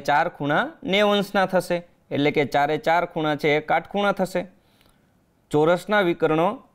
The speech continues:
સરખી લંબાઈના હોય છે, એટલે કે એ સી બરાબર બી ડી થાય. ચતુષ્કોણ એ બી સી ડીના વિકર્ણો રેખાખંડ એ સી અને રેખાખંડ બી ડી પરસ્પર કાટખૂણે બિંદુ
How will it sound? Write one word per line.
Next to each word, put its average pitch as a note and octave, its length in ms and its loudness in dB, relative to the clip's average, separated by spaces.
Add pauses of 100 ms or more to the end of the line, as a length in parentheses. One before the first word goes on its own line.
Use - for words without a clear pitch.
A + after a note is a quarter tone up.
(160)
સરખી G#3+ 360 2
લંબાઈના D#3+ 460 2
હોય C3 220 -2
છે, C3+ 100 -10 (600)
એટલે D#3+ 380 0
કે E3+ 100 2 (500)
એ C3+ 200 0
સી F#3 300 0
બરાબર D3 460 2 (480)
બી F#3 140 0
ડી D#3 220 2
થાય. A2+ 180 -12 (880)
ચતુષ્કોણ D#3 600 0 (160)
એ - 20 2 (100)
બી D#3+ 160 2
સી D#3 120 0
ડીના D#3 320 4
વિકર્ણો D#3+ 440 2 (480)
રેખાખંડ D#3 640 0 (240)
એ D3+ 120 0
સી F#3 180 2 (400)
અને C#3+ 220 0
રેખાખંડ C#3 580 -2 (240)
બી G3+ 140 2
ડી C3 160 0 (320)
પરસ્પર C#3 480 0 (200)
કાટખૂણે E3 520 0 (320)
બિંદુ D3+ 300 2